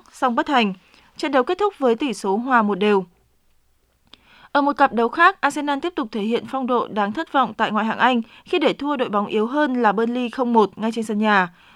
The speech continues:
qua đó chìm sâu phía cuối bảng xếp hạng. Chuyển sang diễn biến trận cầu tâm điểm La Liga giữa Barcelona và Levante. Hiệp một, cả hai đội đều không tận dụng được các cơ hội. Sang hiệp hai, sự có mặt của bộ đôi cầu thủ trẻ Pedri và Trincao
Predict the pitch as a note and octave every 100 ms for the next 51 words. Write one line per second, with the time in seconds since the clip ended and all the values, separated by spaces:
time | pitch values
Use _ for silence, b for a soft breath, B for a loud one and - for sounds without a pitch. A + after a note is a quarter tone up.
0 | - D#4+ C4+ B3 D#4+ C#4+ A3+ C#4 C4 B3
1 | - A3 G#3+ G#3 A#3 G#3 F3+ B3 B3 A3+
2 | - b b b b b b b D#4 C4+
3 | D#4+ D#4 D#4 D4 B3+ A#3 - D#4 A3+ A#3
4 | G#3+ C#4+ C4+ G3+ G#3+ B3 A#3+ C4 B3 A#3+
5 | B - C#4 C#4 E4 F4 D4+ D4 C#4 C4
6 | A#3+ A3 G#3 G#3+ A3 A#3 A#3 G#3+ b b
7 | b - D#4 D4+ C#4+ - A3+ C4+ C4+ B3+
8 | G3 A#3 A3+ - D#4 D4+ G3 G#3 A#3 G#3+
9 | A3 B3+ C#4+ C4+ C4 G#3 b b b _
10 | F#4+ F#4+ D4 D#4+ D#4+ D#4+ G#3 A#3+ D#4+ C4+
11 | A#3+ G3 G3+ G#3 C4+ C#4 B3 G#3+ A#3+ F#3
12 | - A#3+ F#3+ - C4+ C4 A#3+ C4+ A#3+ G#3+
13 | G3 B3+ A#3+ C4 C4